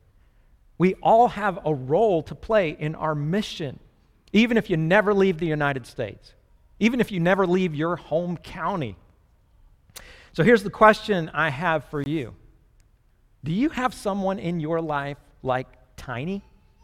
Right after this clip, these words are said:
I'm not talking about a shrimp. I mean, do you have a person, human being in your life who is helping you to love the way Jesus does. You know, it's really not that hard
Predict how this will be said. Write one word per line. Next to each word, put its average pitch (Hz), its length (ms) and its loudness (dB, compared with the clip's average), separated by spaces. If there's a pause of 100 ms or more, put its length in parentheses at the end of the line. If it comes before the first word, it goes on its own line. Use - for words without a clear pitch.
(800)
I'm 135 80 -12
not 160 120 -6
talking 190 240 -4
about 208 140 0
a - 40 -10
shrimp. 165 480 -6 (960)
I 165 200 -6
mean, 175 180 0
do 147 140 -6
you 208 240 -2
have 202 320 -2
a 156 320 -2 (520)
person, 156 440 -4
human 170 440 -2
being 156 440 -2
in 147 180 -4
your 147 140 -2
life 156 280 2 (240)
who 151 140 0
is 139 80 -4
helping 196 440 -2
you 170 140 -4
to - 140 -10
love 143 540 0
the 139 80 -4
way 151 200 2
Jesus 151 480 -8
does. - 460 -18 (2250)
You 160 100 -4
know, 175 60 2
it's 156 140 -2
really 185 220 2
not 165 340 -2
that 170 200 0
hard 143 680 2